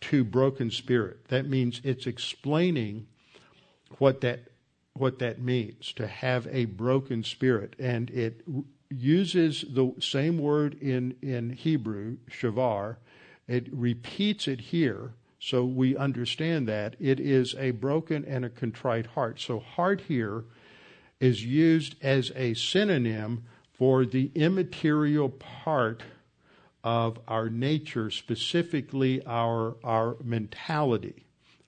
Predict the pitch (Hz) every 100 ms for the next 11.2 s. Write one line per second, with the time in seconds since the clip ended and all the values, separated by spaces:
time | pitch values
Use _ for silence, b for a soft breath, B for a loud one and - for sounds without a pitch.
0 | - 101 107 - 127 127 117 - - -
1 | - _ _ _ b b b b 127 123
2 | 131 165 - 160 131 131 139 139 127 123
3 | 127 127 104 - 135 127 113 135 120 107
4 | 110 131 135 147 131 135 - - 123 127
5 | 117 - 92 85 - B B B - 131
6 | 123 - 156 175 170 147 127 127 131 -
7 | 135 135 - 151 151 147 127 117 123 123
8 | 131 117 104 123 143 - 104 123 147 113
9 | 135 196 208 185 123 117 123 113 117 117
10 | 120 107 117 117 131 120 107 - 131 127
11 | 113 104